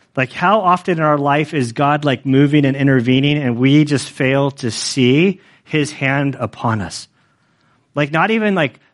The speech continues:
the near misses on the road. Like, the ones that you, that never happened that you didn't know because God was doing stuff to kinda keep you safe. Like, he suddenly came to this big aha moment, like, "God is here."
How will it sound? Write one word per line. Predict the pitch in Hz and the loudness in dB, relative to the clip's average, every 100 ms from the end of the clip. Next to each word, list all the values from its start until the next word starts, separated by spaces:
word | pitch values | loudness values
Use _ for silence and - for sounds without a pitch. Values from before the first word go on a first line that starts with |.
| _ | _
the | 147 147 | -2 0
near | 143 156 175 180 | 0 2 4 4
misses | 165 165 - 151 131 110 | 2 0 -2 -2 -2 -4
on | 131 135 | -2 0
the | 131 | 2
road. | 120 123 113 101 - _ _ _ _ - | 2 0 0 -4 -14 _ _ _ _ -6
Like, | 143 139 | -4 -2
the | 160 | 0
ones | 180 185 | 0 0
that | 175 | -4
you, | 151 160 | -4 -4
that | 147 147 | -6 -2
never | 156 180 190 | 0 2 0
happened | 170 165 151 | -2 -4 -4
that | 139 | -4
you | 135 147 | -2 -2
didn't | 147 | 0
know | 143 143 | 0 0
because | 135 139 123 | 0 -2 -4
God | 113 143 151 | -2 0 0
was | 147 123 | -2 -4
doing | 127 139 139 | 0 0 0
stuff | - 131 120 - | -2 -2 -2 -4
to | |
kinda | 120 143 127 | -6 -4 -6
keep | - 135 131 | -4 -4 -2
you | |
safe. | 113 - 135 110 - - _ _ _ _ _ _ _ _ _ _ _ _ _ _ _ _ _ _ _ _ _ _ _ _ _ _ _ _ _ _ _ _ _ _ _ _ _ - | -4 0 0 0 -6 -20 _ _ _ _ _ _ _ _ _ _ _ _ _ _ _ _ _ _ _ _ _ _ _ _ _ _ _ _ _ _ _ _ _ _ _ _ _ -6
Like, | 135 | -4
he | 151 | 0
suddenly | 147 - 214 185 | -2 0 0 0
came | - 170 | 0 -4
to | 156 | -2
this | 135 | -4
big | - 156 | -2 -2
aha | 139 - 170 | 0 -2 -2
moment, | 180 123 | 0 0
like, | 110 - | 0 -2
"God | 123 196 | -2 0
is | 139 | -2
here." | - - 220 165 | -6 -2 0 0